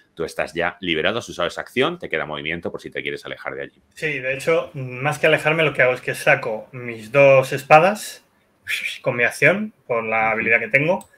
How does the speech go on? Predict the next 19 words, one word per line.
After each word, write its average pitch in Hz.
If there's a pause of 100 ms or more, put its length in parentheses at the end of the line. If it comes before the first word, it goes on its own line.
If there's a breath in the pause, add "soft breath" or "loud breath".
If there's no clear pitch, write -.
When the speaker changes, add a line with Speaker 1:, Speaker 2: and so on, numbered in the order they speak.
(320 soft breath)
Speaker 2:
y 135
avanzo 131 (180)
una 139
casilla 139
para 123
ponerme 120
delante 117
de 113
Fonkin 147 (540)
para 113
Speaker 1:
Vale. -
Speaker 2:
que 113
no, 107
no 120
le 117
golpee, 107 (160)
le 120
proteja. 110
Speaker 1:
Vale. -